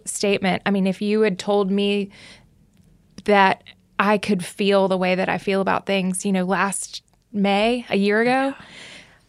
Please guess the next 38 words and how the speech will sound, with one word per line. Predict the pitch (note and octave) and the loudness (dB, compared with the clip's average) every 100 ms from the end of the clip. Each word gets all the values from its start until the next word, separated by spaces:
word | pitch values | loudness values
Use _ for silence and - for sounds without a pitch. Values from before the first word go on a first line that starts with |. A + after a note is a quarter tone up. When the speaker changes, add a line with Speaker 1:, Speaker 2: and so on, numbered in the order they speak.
| _ _ - | _ _ -2
Speaker 1:
I | A#3 | 2
mean, | A3+ | 4
that | A3+ A#3 - - | 4 2 0 -10
would, | A3 G3+ G#3 A#3 F#3+ - | -8 -6 0 0 0 -2
that | A3 A3 | 0 2
was | G3+ | 2
insane. | G3 F3 - - F3+ G3 - _ | 0 -2 -4 -6 -6 -6 -8 _
Like, | G#3+ F#3+ | -4 -2
the | G3+ | -2
fact | - G3 G3 A3 | 2 2 2 0
that | F#3+ | 0
we | F#3+ F#3+ | 2 4
are | F3 E3+ | 4 2
here | F3+ F#3+ F3+ | 0 0 0
now | E3 D#3 F3 F3 - - | 0 -2 -2 -4 -4 -2
is | F#3 | 0
a | F#3+ | 2
miracle. | F#3 F#3 - - - _ _ | 2 0 -4 -10 -12 _ _
Speaker 2:
It's | - G#3 | -10 0
a | |
Speaker 1:
I | |
mean, | G3 F3+ | 2 2
it's | - | -2
Speaker 2:
miracle. | G3 - G#3+ | -10 -6 -4
Speaker 1:
tr-, | |
a | |
true | G3+ - - A#3 A3+ | -4 -6 -4 0 2
miracle, | G#3 F3+ F#3 F#3 - G#2 - | 2 2 0 0 -2 -2 -2
but | F#3 G#3 G3+ | 0 -2 0
that | F#3+ F#3 | 0 2
is | G3 G3 | 0 -2
because | - - G#3 - | -6 -6 -8 -6
we | G3+ | -4
have | F3+ E3 | -4 -2
both | F#3+ F#3 F3+ - | 0 0 0 -6
done | - E3 | -6 -6
this | - - | -8 -8
work. | - B1 - - | -6 -8 -10 -18